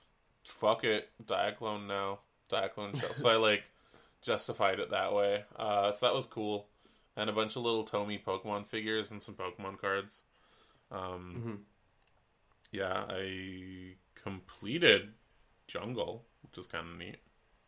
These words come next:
Speaker 1: Like,
Speaker 2: That's
Speaker 1: uh,
Speaker 2: pretty
Speaker 1: the
Speaker 2: tight.
Speaker 1: Jungle expansion. That was pretty fun. Uh, so that was neat.
Speaker 2: Was
Speaker 1: And I
Speaker 2: Jungle the first expansion?
Speaker 1: Yeah. Yeah, so it was
Speaker 2: Yeah.
Speaker 1: base set, then Jungle, and Fossil.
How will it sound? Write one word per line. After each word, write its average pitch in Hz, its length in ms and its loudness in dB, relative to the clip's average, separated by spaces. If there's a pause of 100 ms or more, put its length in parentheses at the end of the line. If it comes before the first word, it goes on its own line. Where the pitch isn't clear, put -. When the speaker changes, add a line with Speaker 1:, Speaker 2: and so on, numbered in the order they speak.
(1300)
Speaker 1:
Like, 95 180 0
Speaker 2:
That's 95 200 2
Speaker 1:
uh, 95 40 2
Speaker 2:
pretty 98 160 0
Speaker 1:
the 98 140 0
Speaker 2:
tight. 113 100 4
Speaker 1:
Jungle 98 280 2
expansion. 95 480 0
That 101 100 10
was 123 100 10
pretty 117 220 6
fun. 90 340 4 (120)
Uh, 95 360 6
so - 160 -2
that 104 60 2
was 95 160 -2
neat. 92 220 -2 (760)
Speaker 2:
Was 98 120 4
Speaker 1:
And 98 80 8
I 98 40 10
Speaker 2:
Jungle 156 240 6
the 185 80 0
first - 560 -2
expansion? 147 640 -2 (140)
Speaker 1:
Yeah. 104 220 8 (320)
Yeah, 101 200 4
so 107 160 0
it - 40 4
was 98 80 2
Speaker 2:
Yeah. 95 100 -6
Speaker 1:
base 101 240 4
set, 104 240 6
then 98 200 2
Jungle, 92 340 0
and 87 120 -6
Fossil. - 580 -6